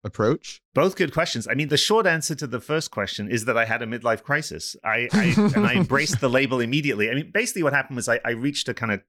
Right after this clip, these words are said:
Speaker 2: career point where I had been single-mindedly working on getting a P H D, getting a job, getting tenure, getting promoted. And at a certain point, I was looking at a future in which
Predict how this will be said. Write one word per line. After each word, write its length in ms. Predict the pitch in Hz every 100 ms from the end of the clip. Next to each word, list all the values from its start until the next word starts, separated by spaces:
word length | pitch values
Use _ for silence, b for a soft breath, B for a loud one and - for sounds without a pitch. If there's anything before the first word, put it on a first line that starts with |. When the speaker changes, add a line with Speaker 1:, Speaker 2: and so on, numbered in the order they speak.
| _
Speaker 2:
career 280 | - 127 165
point 340 | 170 117 107
where 380 | 107 110 104 104 - _ _ -
I 100 | 123
had 120 | 139
been 320 | 135 120 110 - _ _
single-mindedly 840 | - 185 160 123 123 131 113 98
working 440 | 98 110 113 110 98
on 480 | 92 92 87 87 - _ -
getting 240 | 117 110 107
a 20 |
P 160 | -
H 220 | 104 92 -
D, 260 | 104 82
getting 300 | - 107 107
a 60 | 98
job, 360 | 95 90 76 -
getting 280 | 110 113 107
tenure, 320 | 107 95 87
getting 260 | 107 110
promoted. 540 | 104 101 98 95 82 78 _ _ _ _ _ _ _
And 300 | 131 139 131
at 100 | 135
a 40 |
certain 260 | 139 190 139
point, 160 | 156 113
I 40 |
was 140 | 107
looking 400 | 107 117 139 139
at 80 | 113
a 60 | 98
future 360 | - 139 -
in 100 | 104
which 260 | 107 - -